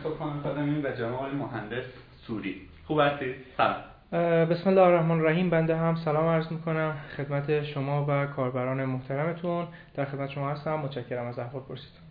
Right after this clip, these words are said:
Speaker 1: بله. م، خب، اه، آقای سوری عزیز، اه، با اجازه شما، ما سوالاتی که کاربران پرسیدن رو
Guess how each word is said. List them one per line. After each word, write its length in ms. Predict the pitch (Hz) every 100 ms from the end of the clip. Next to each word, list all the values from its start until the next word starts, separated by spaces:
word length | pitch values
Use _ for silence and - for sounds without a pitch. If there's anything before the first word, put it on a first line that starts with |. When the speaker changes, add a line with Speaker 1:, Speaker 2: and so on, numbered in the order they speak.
| -
Speaker 1:
بله. 320 | 104 107 127
م، 40 | 127 131 - 123 120 117 110 107 - - -
خب، 120 | 196 - - - - -
اه، 320 | 151 139 -
آقای 200 | - 220 277
سوری 180 | - 156
عزیز، 240 | 139 139 135 143 131
اه، 340 | 127 123 123 120
با 100 | 165
اجازه 300 | 202 196 190
شما، 220 | 180 175
ما 200 | 175 170 - - -
سوالاتی 400 | 127 117 120 156
که 80 | 156
کاربران 480 | 147 147 139 139 135 139
پرسیدن 460 | 127 131 123 127
رو 120 | 131